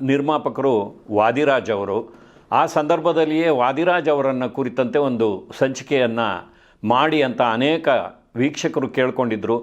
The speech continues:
ನಾವು ಮಾಡ್ತೀವಿ ಅಂತ ಭರವಸೆಯನ್ನು ಕೊಟ್ಟಿದ್ವು. ಈ ಸಂಚಿಕೆ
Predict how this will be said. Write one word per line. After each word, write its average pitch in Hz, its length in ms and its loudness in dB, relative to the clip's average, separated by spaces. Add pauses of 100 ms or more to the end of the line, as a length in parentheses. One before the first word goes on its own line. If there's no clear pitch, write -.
(320)
ನಾವು 135 340 2
ಮಾಡ್ತೀವಿ 135 460 0
ಅಂತ 110 160 0
ಭರವಸೆಯನ್ನು 113 760 0
ಕೊಟ್ಟಿದ್ವು. 92 460 -6 (360)
ಈ 170 160 0
ಸಂಚಿಕೆ 170 480 0